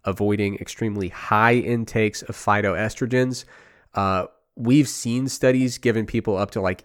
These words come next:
eighty grams of soy protein a day, no problem in terms of androgen and estrogen, uh, signaling. Uh, but there are some case studies of very, very, very high phytoestrogen intake, uh,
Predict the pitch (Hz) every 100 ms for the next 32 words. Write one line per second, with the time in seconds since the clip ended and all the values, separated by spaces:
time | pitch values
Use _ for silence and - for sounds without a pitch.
0 | - 104 107 110 104 101 98 101 101 -
1 | 104 101 98 104 101 - 104 87 95 95
2 | 104 110 98 92 92 101 - 95 92 95
3 | 120 139 151 - 104 - 104 98 98 90
4 | - - 101 101 95 101 98 90 82 95
5 | - 104 104 104 104 - 98 90 - 113
6 | 113 123 131 131 - - - _ _ -
7 | 101 98 90 - 110 120 113 113 113 117
8 | 113 - 101 95 - 120 110 - 104 98
9 | 95 92 95 - - 98 107 113 110 104
10 | 98 104 104 101 95 90 104 101 92 -
11 | - 107 98 92 87 98 _ _ _ -
12 | - 98 95 90 87 - 101 90 85 92
13 | 90 95 85 85 - 98 87 92